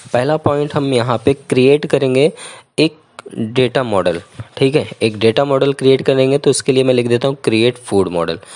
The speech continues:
सेकंड पॉइंट पे हम यहाँ पर क्या करेंगे, एक डमी डेटा क्रिएट करेंगे। तो create data dot T S लिख देते हैं,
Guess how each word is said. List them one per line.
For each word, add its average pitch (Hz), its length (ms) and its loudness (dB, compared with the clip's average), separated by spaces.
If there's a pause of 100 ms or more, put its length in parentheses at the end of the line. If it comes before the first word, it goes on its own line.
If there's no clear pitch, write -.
(320)
सेकंड 156 400 0
पॉइंट 151 320 -2
पे 151 100 2
हम 147 240 -2 (140)
यहाँ 123 280 0
पर 135 240 0 (480)
क्या 127 160 2
करेंगे, 139 300 2
एक 139 320 0
डमी 127 280 0
डेटा 104 280 0
क्रिएट 92 320 -2
करेंगे। 92 260 -2
तो 101 120 -6
create 123 460 2 (120)
data 117 300 2
dot 120 300 0
T 113 180 2
S - 100 -4
लिख 113 120 2
देते 113 240 2
हैं, 135 180 -2